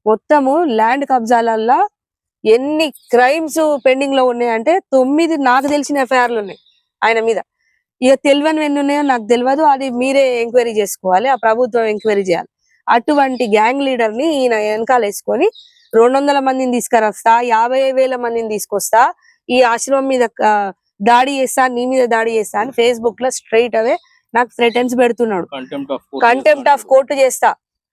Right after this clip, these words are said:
Speaker 1: వీళ్ళ మీద ఇంజంక్షన్ ఉన్నది, లోపల ఉన్న వాళ్ళందరి మీద ఇంజంక్షన్ ఉన్నది. ఇంజంక్షన్ ఆర్డర్ ని కా-, బేఖాతరు చేసుకుంటా. కోర్టు ధిక్కారం చేసుకుంటా. అందరూ లోపలికి పోయినరు. ఇప్పుడు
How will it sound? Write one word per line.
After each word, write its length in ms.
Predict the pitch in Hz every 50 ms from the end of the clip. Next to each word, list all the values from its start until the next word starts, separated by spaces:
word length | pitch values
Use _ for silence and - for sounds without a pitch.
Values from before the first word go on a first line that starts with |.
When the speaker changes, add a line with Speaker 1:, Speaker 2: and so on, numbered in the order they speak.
| _ _ _ _ -
Speaker 1:
వీళ్ళ 140 | 233 247 254
మీద 140 | 254 269 277
ఇంజంక్షన్ 440 | 277 269 277 302 302 285 - 302 285
ఉన్నది, 200 | 285 277 269 254
లోపల 320 | 254 262 269 311 285 285
ఉన్న 120 | 285 269 269
వాళ్ళందరి 380 | 262 247 240 247 262 277 277
మీద 140 | 269 277 262
ఇంజంక్షన్ 400 | 254 247 247 233 226 - 240 220
ఉన్నది. 220 | 208 208 190 175 - _ _ _ _ _
ఇంజంక్షన్ 540 | 226 240 254 277 302 311 294 - 294 285 277
ఆర్డర్ 400 | 262 254 254 262 254 247 247 240
ని 160 | 240 240 220 - _ _ _ _ -
కా-, 200 | 220 220 220 214
బేఖాతరు 600 | 202 240 262 285 - 330 311 302 294 285 269 233
చేసుకుంటా. 560 | 240 233 220 - - 226 214 196 196 190 - - _ _ _ _ _ _
కోర్టు 360 | 254 269 294 311 302 - 294
ధిక్కారం 640 | 233 220 254 240 - - 311 311 302 294 277 262 262
చేసుకుంటా. 460 | 247 - - - 254 254 247 262 247
అందరూ 340 | 226 - 269 294 330 320 311
లోపలికి 360 | 294 277 247 269 254 247 233
పోయినరు. 240 | 233 226 220 214 208
ఇప్పుడు 220 | 185 190 190